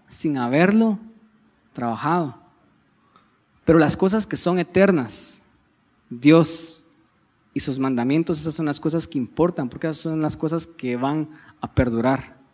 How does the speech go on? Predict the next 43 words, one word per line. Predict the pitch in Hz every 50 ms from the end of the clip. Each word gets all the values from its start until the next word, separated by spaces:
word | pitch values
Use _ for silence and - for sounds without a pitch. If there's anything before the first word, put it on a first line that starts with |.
| _ _ _ _ _ _ _ _ _
Cuando | - 165 156 156
me | 151
refiero | 143 131 - - 190 208
acerca | 202 202 214 202 - - 185
de | 160
Dios, | 160 175
no | 196
estoy | 190 196 - 196 185
diciendo | 180 175 175 185 190 190 196 190 185 185 - - - - _ _ _ _ _ _ _
que | - 139 131 127
nos | 123 131 139 135
despreocupemos | 139 - - 139 135 - 120 - - 165 185 185 170
del | 160 147 127
trabajo | - 120 120 135 151 143 - 165 156
y | 143
que | - -
no | 127 127
hagamos | 135 143 156 160 151 139 131 - -
<laughs> |
nada | 135 143 156 180 196 180 - - _ _ - - - - - - - -
y | - 151 143
que | - 143 139 131
vivamos | 131 131 131 139 156 175 170 151
vidas, | 139 160 170 185 185 160 151 - - - - - - _ _ _ _ _ _
que | - 151
vivamos | 139 135 131 135 165 160
acostados | 170 - - 127 - - 160 170 165 -
todo | - 185 170
el | 160
día, | 170 196 208 196
porque | 175 151 -
al | 135 127
final | 139 143 151
de | 165
cuentas | - 180 190 185 190 175 139
nada | 151 165 165 165 160
tiene | 156 160 160 160 160
sentido, | 147 143 131 131 - - 196 214 208 180
sino | 151 147 139 135 139 143 - - - _ -
estoy | - - 196 190 214
diciendo | 220 202 214 220 220 226 240 220
que | 220 - 160 135 127 - - - - _ _ _ _ _
invertir | - 160 151 147 139 139 - - - 202 208 226 240 226 - - -